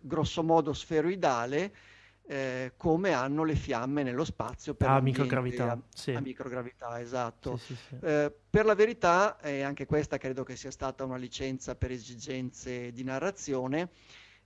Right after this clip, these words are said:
Speaker 1: eh, un incendio delle dimensioni di quello mostrato nel film dovrebbe avere, eh, molto più fumo e quindi non, non si dovrebbe vedere praticamente nulla <laughs> all'interno del veicolo, ma, eh, il, siccome il cinema è basato sulle immagini, questa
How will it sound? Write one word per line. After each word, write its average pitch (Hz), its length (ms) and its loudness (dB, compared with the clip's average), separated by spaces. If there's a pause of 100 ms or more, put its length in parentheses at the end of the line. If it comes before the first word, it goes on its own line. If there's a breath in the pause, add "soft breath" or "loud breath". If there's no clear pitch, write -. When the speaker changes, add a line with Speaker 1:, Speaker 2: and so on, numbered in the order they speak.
Speaker 1:
eh, 147 180 -2
un 165 140 0
incendio 175 520 4
delle 139 180 4
dimensioni 143 640 0
di 143 120 0
quello 143 400 2
mostrato 139 480 0
nel 175 160 -2
film 156 360 0
dovrebbe 135 380 2
avere, 143 520 4 (400 soft breath)
eh, 123 180 -8
molto 220 400 4
più 147 160 6
fumo 123 680 2
e 120 60 -6
quindi 160 280 0
non, 143 160 0
non 147 120 0
si 156 120 -8
dovrebbe 147 320 2
vedere 139 280 2
praticamente 139 640 -4
nulla 143 360 -2
<laughs> - 20 -6
all'interno 165 420 -6
del 139 160 -4
veicolo, 139 380 0
ma, 123 160 -14 (120)
eh, - 40 -20 (960 soft breath)
il, 147 120 -10
siccome 170 340 -2
il 147 60 -2
cinema 170 300 2
è 139 40 4
basato 139 440 4
sulle 151 200 0
immagini, 131 580 -2
questa 131 420 -10